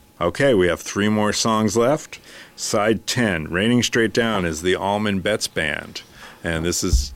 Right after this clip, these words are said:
John Ginty is currently a member of this band, and it's with, uh, Dwayne Betts and... Devin Allman and, uh, Barry Oakley Junior and a couple other dudes. Are a great band, and John's on tour with them all the time. And so on a tour day off in Saint Louis, John somehow pulled his session together and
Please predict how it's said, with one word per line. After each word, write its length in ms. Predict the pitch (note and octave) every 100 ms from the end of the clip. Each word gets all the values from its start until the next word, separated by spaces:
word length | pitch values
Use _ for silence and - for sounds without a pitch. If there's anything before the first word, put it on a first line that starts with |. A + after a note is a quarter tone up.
| -
John 340 | - G2+ G#2
Ginty 400 | G#2 A#2 F#2 E2+
is 160 | E2 -
currently 500 | - G#2 F#2 G2 F#2
a 60 |
member 260 | F#2+ E3 G#3+
of 100 | F2+
this 160 | E2 -
band, 360 | E2 E2+ A#2
and 140 | F2 E2+
it's 160 | -
with, 260 | F2+ F2 -
uh, 140 | E2+ E2+
Dwayne 320 | F2+ E2+ D#2+
Betts 400 | F2 G2 - E2+
and... 160 | D2+ D#2+ - - - -
Devin 300 | G#2+ G2+ F#2
Allman 640 | F2 F#2+ G2+ A2 A#2 G#2 - -
and, 360 | F2+ E2+ D#2 D#2
uh, 300 | D2+ D#2 D#2 -
Barry 240 | F#2 F2+
Oakley 340 | E2+ - D#2+
Junior 540 | D2 G#2+ A#2+ A#2+ A#2 G#2
and 120 | D2+
a 40 |
couple 320 | - G#2+ - F#2+
other 240 | A2 G#2
dudes. 460 | F2 F#2+ G2 F#2 E2
Are 60 | D2+
a 20 |
great 320 | E2 F#2+ G#2
band, 320 | G2 E2+ E2+ E2
and 120 | D#2
John's 280 | F2+ F2 F2
on 120 | D#2+
tour 200 | G2+ F#2+
with 140 | E2+
them 180 | F2 E2
all 160 | F2 E2
the 60 |
time. 380 | - F2+ F#2 E2+
And 120 | D#2
so 320 | - E2 D2+ - - - -
on 160 | E2+ D#2
a 120 | D2
tour 320 | - B2+ A#2
day 180 | G#2 F#2
off 400 | F#2 G2 F#2 F2+
in 100 | D#2+
Saint 320 | - F2+ D2+
Louis, 300 | F#2+ F#2+ F2
John 280 | - F2 F2+
somehow 380 | - G2+ G2 F2
pulled 280 | - F2+ D#2+
his 140 | D2+
session 420 | - E2 - D#2+
together 460 | D2+ D#2+ E2 E2+ D#2+
and 240 | D#2 D#2